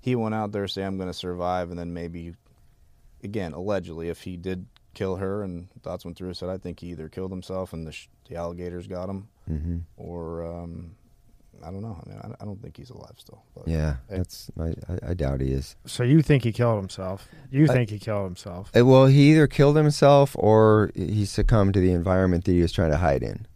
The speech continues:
Speaker 1: Yeah.
Speaker 2: You know, maybe he's out there, he gets bit by a snake, or, you know, he's walking across a swamp and a gator grabs his leg. I don't know.
Speaker 3: So either way, you think he's dead?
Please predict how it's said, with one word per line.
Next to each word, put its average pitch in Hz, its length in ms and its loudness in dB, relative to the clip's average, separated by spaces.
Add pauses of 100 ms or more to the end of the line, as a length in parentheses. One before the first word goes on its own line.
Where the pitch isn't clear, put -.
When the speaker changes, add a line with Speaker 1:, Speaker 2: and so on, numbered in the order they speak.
(160)
Speaker 1:
Yeah. - 80 -20 (540)
Speaker 2:
You 87 80 -4
know, 76 240 0
maybe 82 240 2
he's 80 160 2
out 82 180 4
there, 80 140 4
he 76 60 2
gets 73 180 -2
bit 73 160 0
by 71 140 2
a 71 60 2
snake, 90 540 2
or, 69 220 2
you 67 160 -2
know, 69 120 -2
he's 69 120 0
walking 71 360 -2
across 73 300 -4
a 65 60 -8
swamp 80 440 0
and 71 100 -2
a - 40 -2
gator 76 240 0
grabs 76 300 -2
his 71 120 -8
leg. 69 400 -2 (120)
I 69 100 -6
don't 62 140 -6
know. 50 200 -10 (220)
Speaker 3:
So 151 120 -8
either 156 200 6
way, 113 180 2
you 107 80 -2
think 101 220 -8
he's 90 120 -12
dead? 87 300 -12